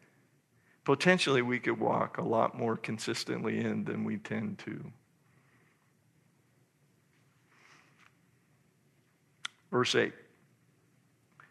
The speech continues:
"By this my Father is glorified, that you bear much fruit, so prove to be" what?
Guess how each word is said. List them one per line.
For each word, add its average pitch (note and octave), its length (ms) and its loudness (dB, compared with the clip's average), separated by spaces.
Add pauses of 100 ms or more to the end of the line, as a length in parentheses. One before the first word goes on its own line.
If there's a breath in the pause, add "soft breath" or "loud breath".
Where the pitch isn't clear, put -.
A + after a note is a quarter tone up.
(160)
"By B2+ 140 10
this C#3 260 8
my B2 140 6
Father C3+ 380 8
is A2+ 100 0
glorified, A#2+ 640 4 (1080 loud breath)
that C3 120 2
you B2 140 2
bear C3 340 10
much B2 360 6
fruit, A2+ 380 0 (1080 soft breath)
so - 280 0
prove C3 480 0
to B2 100 -6
be" G#2+ 440 2 (920 soft breath)
what? - 320 -4